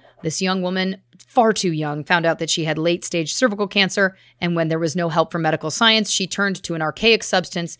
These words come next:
to potentially try and get some relief. In the end, her nickname, the Toxic Lady, is a very sad note of her final days. I will also add that I personally feel that there are elements in the Erlenmeyer Flask episode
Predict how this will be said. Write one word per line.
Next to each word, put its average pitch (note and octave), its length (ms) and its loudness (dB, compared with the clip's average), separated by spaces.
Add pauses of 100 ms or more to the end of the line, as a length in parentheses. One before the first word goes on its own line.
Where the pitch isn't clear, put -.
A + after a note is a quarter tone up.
(160)
to G3+ 100 -2
potentially F3+ 480 -2
try E3 280 0
and D#3+ 80 -6
get D#3 160 -4
some D#3+ 240 -2
relief. D3 500 -6 (300)
In F3+ 120 2
the F3 140 2
end, F3 240 0
her F3 120 -4
nickname, F3 300 -2
the D#3+ 60 -2
Toxic D#3+ 420 2
Lady, E3 380 -2
is D#3 120 -2
a E3+ 40 0
very E3+ 420 2
sad D#3 420 2
note D3 300 -4
of D#3 140 -6
her E3 100 -2
final D3+ 360 -4
days. - 400 -6 (420)
I F3+ 100 0
will C4+ 200 4
also B3 300 2
add G#3 320 2
that F3+ 260 -6
I F#3 200 4
personally A3+ 580 -2
feel A3+ 340 0
that G3+ 120 -4
there E3+ 140 0
are D#3+ 160 -4
elements A3 580 0
in G#3+ 340 0
the F#3 180 -4
Erlenmeyer G3+ 540 0
Flask F3+ 380 0
episode A3 560 0